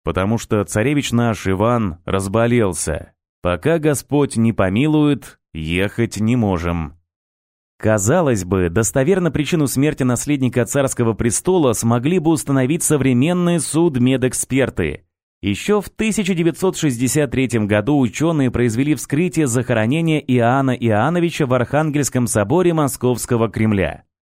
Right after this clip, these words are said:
Они надеялись посмотреть, есть ли вмятина на черепе, ведь если царь ударил сына посохом по голове, она должна была остаться. Надежды не оправдались.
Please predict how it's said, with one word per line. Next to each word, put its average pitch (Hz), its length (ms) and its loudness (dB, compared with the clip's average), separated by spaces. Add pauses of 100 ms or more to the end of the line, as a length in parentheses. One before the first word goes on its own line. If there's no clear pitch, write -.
(120)
Они 104 320 0
надеялись 151 580 2
посмотреть, 131 720 0
есть 147 440 0
ли 156 160 2
вмятина 139 640 0
на 139 140 0
черепе, 110 500 0
ведь 123 220 -2
если 143 360 0
царь 160 420 -2
ударил 139 480 2
сына 127 320 2
посохом 117 680 -2
по 113 120 0
голове, 104 720 0
она 101 400 0
должна 117 680 0
была 147 360 2
остаться. 143 800 -2 (380)
Надежды 165 540 0
не 190 120 0
оправдались. 131 880 0